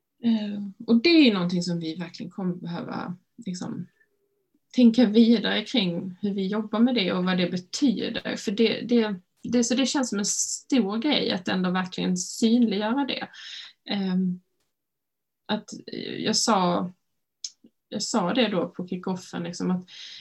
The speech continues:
demokratin ska, liksom, inte behöva vara i kris för att vi ska jobba med de här frågorna. Men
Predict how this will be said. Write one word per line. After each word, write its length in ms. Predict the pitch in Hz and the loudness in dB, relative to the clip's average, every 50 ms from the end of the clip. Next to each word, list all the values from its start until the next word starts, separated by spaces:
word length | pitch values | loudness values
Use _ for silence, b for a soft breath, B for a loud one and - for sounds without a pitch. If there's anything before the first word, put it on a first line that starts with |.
| B B | B B
demokratin 580 | - 196 202 190 180 202 196 - 233 185 175 180 | -4 -2 -2 -2 -2 -6 -2 -2 0 0 0 -2
ska, 140 | - 165 | -4 -2
liksom, 260 | 190 196 185 - 226 240 | -2 -2 0 2 2 2
inte 140 | 240 240 | 4 2
behöva 380 | 196 190 185 196 233 208 202 202 | 0 0 2 2 2 2 2 -2
vara 200 | 196 202 190 - | -4 -2 -4 -4
i 100 | - - _ - - | -4 -6 _ -12 -4
kris 720 | - 359 - - - - 214 196 - - - - - - _ _ _ _ - | 0 0 0 0 0 -4 -4 -2 -2 -2 -2 -2 -6 -10 _ _ _ _ -4
för 120 | 214 196 | -2 -2
att 160 | 196 190 190 | -2 -2 -2
vi 100 | 196 190 | -2 -2
ska 160 | 180 - 196 | -2 -2 -2
jobba 400 | 190 190 214 226 247 214 185 190 | 0 2 2 2 2 0 0 0
med 180 | 196 196 202 220 | -2 0 0 2
de 100 | 254 294 | 2 2
här 140 | 311 277 233 | 2 2 0
frågorna. 800 | - - - 185 185 185 180 175 - - - - - 196 180 _ _ _ _ _ _ | -2 -4 -4 -4 -2 -2 -2 -2 -4 -4 -4 -4 -6 -6 -8 _ _ _ _ _ _
Men 400 | - 214 220 214 208 208 202 196 | -4 -2 0 0 2 0 0 -4